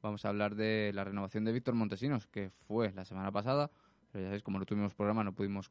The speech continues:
eh, comentarlo, eh, en, en, en las, en las ondas, que no me saliera la palabra,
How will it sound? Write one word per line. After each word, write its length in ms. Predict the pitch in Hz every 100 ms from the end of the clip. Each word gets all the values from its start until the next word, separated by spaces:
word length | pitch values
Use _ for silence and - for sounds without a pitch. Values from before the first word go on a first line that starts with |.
| -
eh, 400 | 98 92 90 90
comentarlo, 960 | - 92 95 98 95 92 101 101 110 110 -
eh, 460 | 104 95 92 90 -
en, 640 | - 117 98 98 - - - -
en, 300 | 98 92 92
en 260 | 90 95
las, 720 | 95 92 92 98 95 98 - -
en 80 | 98
las 160 | 92
ondas, 420 | 131 139 117 - 165 - - -
que 140 | 98
no 80 | 95
me 40 |
saliera 280 | 107 101 104
la 80 | 101
palabra, 320 | 104 107 123